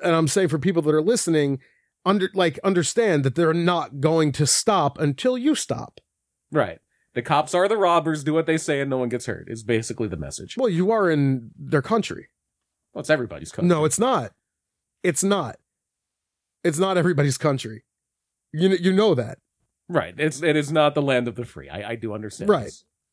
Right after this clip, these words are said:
Speaker 1: Yeah. And until, and, and, and stepping out and, you know, doing all the things that you're doing right now really isn't wor-, it's gotta be taken to,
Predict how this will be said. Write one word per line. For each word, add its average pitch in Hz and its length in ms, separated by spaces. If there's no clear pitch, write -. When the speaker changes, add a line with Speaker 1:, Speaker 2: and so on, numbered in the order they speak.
Speaker 1:
Yeah. 175 260
And 196 160
until, 240 300
and, 226 260
and, 208 340
and 190 380
stepping 226 460
out 175 300
and, 170 400
you 170 140
know, 151 160
doing 226 240
all 226 80
the 202 80
things 185 260
that 180 60
you're 175 120
doing 175 200
right 151 140
now 196 180
really 156 240
isn't 147 200
wor-, 170 120
it's 160 200
gotta 180 220
be 160 200
taken 160 440
to, 165 520